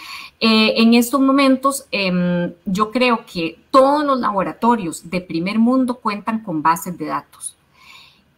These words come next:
Eh, las bases de datos han demostrado ser una cosa increíble para relacionar, por ejemplo, escenas del crimen, porque ustedes saben que,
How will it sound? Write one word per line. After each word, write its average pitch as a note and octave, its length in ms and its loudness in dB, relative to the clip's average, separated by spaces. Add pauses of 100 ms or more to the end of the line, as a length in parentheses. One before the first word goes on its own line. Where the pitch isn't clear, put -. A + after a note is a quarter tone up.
(180)
Eh, G3+ 260 -4
las G#3 240 0
bases C4 320 2
de A#3 60 0
datos A3+ 380 -2
han A3 160 4
demostrado G#3+ 800 2
ser A3+ 420 -6 (180)
una G#3 280 -4
cosa A#3 240 -2
increíble A#3+ 800 0 (160)
para F#3+ 340 4
relacionar, E3+ 840 -4 (120)
por F#3+ 200 0
ejemplo, G#3+ 640 0
escenas F3+ 400 -6
del A#3 160 -6
crimen, C4+ 360 0
porque G3 240 -8
ustedes F#3 300 -8
saben G#3+ 400 -2
que, F#3+ 280 -6